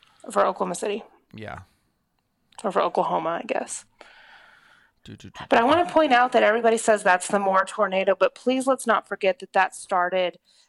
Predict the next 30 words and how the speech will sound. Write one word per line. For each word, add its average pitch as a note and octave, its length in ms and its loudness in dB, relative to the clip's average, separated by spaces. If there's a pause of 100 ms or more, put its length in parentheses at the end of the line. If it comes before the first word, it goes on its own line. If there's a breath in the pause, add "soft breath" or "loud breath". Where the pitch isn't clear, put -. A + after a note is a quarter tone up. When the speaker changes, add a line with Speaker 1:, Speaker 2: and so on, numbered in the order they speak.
Speaker 1:
southwest F3+ 1200 -4
of E3 140 -14
Newcastle E3 760 -6
and D#3+ 160 -8
came E3+ 300 -8
up. C3+ 320 -4
And F#3+ 140 -6
I F3+ 80 -2
feel G3 200 -4
like F#3 200 -2
a F#3 60 -2
lot F3 240 0
of F3+ 80 -6
times F3 440 -6
that E3+ 240 -4
gets F3 240 -10
forgotten, F3+ 560 0
and E3+ 240 -12
Newcastle F3 720 -8
is E3 160 -14
Speaker 2:
Right. - 120 0
Speaker 1:
always G3 400 0
hit. F3 240 -14
It's - 180 -20
hit G3+ 200 -12
by G3+ 160 0
May G3 200 -2
twentieth, E3+ 480 -14
twenty F3 280 -12
thirteen. E3+ 600 -8